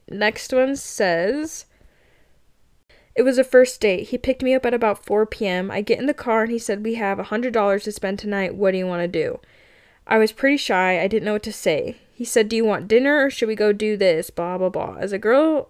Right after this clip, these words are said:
that is shy, I didn't wanna say I was hungry for dinner, especially where it was our first date.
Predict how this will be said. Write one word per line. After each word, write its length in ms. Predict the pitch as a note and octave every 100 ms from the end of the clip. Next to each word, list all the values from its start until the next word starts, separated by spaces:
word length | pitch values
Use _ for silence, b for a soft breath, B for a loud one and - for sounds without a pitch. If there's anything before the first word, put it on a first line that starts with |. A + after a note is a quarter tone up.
| -
that 160 | B3 B3
is 80 |
shy, 360 | B3+ B3 F#3+ F#3
I 60 | G3+
didn't 260 | A3+ A3+
wanna 160 | A#3+ B3
say 280 | - G#3+ A3+
I 40 |
was 140 | A#3+
hungry 240 | - A3+ A3
for 140 | -
dinner, 300 | G3+ A3+ G3
especially 440 | F#3+ - G#3 - A#3+
where 200 | A3 G3+
it 40 |
was 180 | G3 G#3
our 120 | F#3+
first 340 | - G3 G3+
date. 260 | - E3+ -